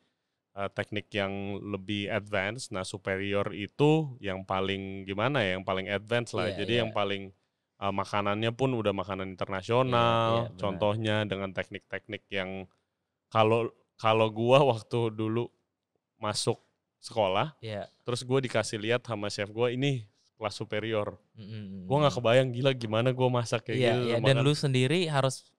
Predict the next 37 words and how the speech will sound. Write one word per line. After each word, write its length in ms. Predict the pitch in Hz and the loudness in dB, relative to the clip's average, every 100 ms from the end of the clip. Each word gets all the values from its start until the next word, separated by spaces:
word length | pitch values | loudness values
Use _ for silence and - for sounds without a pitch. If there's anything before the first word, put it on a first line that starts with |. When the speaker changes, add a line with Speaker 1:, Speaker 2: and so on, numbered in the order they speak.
| _ | _
Speaker 2:
create 360 | - 143 143 | 0 2 4
your 120 | 135 | 4
own 200 | 120 131 | 4 2
dish 200 | 127 131 | 4 0
kalau 200 | - 117 | 2 -2
nggak 80 | 107 | -2
salah, 140 | - 117 | 2 6
Speaker 1:
Iya, 80 | 120 | 8
Speaker 2:
terakhir. 340 | 113 117 131 | 6 4 2
Speaker 1:
iya, 260 | 107 120 113 | 4 6 6
Speaker 2:
Iya, 100 | 98 | 4
Speaker 1:
terakhir, 380 | 110 113 113 120 | 2 4 6 4
Speaker 2:
ah, 40 | 110 | 2
ah. 60 | |
Speaker 1:
terakhir 300 | 104 107 117 | 4 4 4
ya. 180 | 110 104 92 - - - | 4 2 2 -4 -20 -6
Itu 220 | 120 151 | 2 4
yang 120 | 151 | 4
paling, 320 | 139 123 117 117 117 117 _ | 6 6 6 0 -6 -12 _
paling 220 | 113 120 | 0 2
seru 260 | 117 156 156 | 0 2 2
sih 140 | 117 | 2
menurut 180 | 107 107 | 0 0
Speaker 2:
Iya, 80 | 110 | 0
Speaker 1:
gua 140 | 113 107 | 2 2
Speaker 2:
iya, 60 | |
Speaker 1:
lulus, 220 | 107 107 | 4 0
Speaker 2:
iya, 60 | 107 | 0
iya, 80 | 110 | -2
Speaker 1:
lulusannya. 480 | 107 104 107 95 98 | -2 -2 -4 -6 -10
Speaker 2:
iya. 140 | - _ _ _ | -16 _ _ _
Speaker 1:
So, 420 | - 131 123 - | 4 6 6 2
Rui, 240 | 147 160 135 | 4 4 4
gimana 460 | 123 135 156 180 | 0 2 4 4
pengalaman 640 | 170 143 123 120 117 117 117 | 2 2 2 4 4 2 2
lu 280 | 135 151 131 | 2 2 4
waktu 340 | 110 - - | 2 0 -2